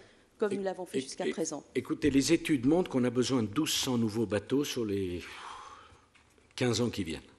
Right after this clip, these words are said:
Speaker 2: Parce que, euh, c'est tout le problème de, <laughs> d'abord de la, de la, de la gestion d'un État ou d'une collectivité, c'est que tous les problèmes se tiennent. Hein,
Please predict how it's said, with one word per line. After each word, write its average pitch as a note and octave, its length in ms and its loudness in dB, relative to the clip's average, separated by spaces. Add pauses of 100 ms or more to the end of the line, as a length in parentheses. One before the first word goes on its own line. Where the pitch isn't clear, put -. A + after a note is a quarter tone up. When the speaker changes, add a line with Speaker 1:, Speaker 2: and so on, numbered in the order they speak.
(680)
Speaker 2:
Parce - 140 -8
que, G#2+ 240 4 (880)
euh, - 400 -8 (220)
c'est - 200 -6
tout - 120 4
le C3 60 0
problème C3+ 440 4
de, F#2+ 120 0 (100)
<laughs> - 120 -14
d'abord F#2+ 260 -8
de D#2+ 40 -12
la, C#2+ 60 -12 (360)
de G#2 40 -8
la, A2 80 -2 (180)
de F2 60 -10
la F2 120 -6 (160)
gestion A2 440 -2
d'un F#2+ 160 -2
État F#2 280 4
ou G#2+ 60 6
d'une F#2 200 -6
collectivité, G#2 640 -2
c'est A2+ 160 -4
que - 140 -14 (120)
tous - 100 0
les C#3 100 2
problèmes A2 320 0
se - 120 -8
tiennent. C#2+ 280 -14 (1000)
Hein, A2+ 100 -12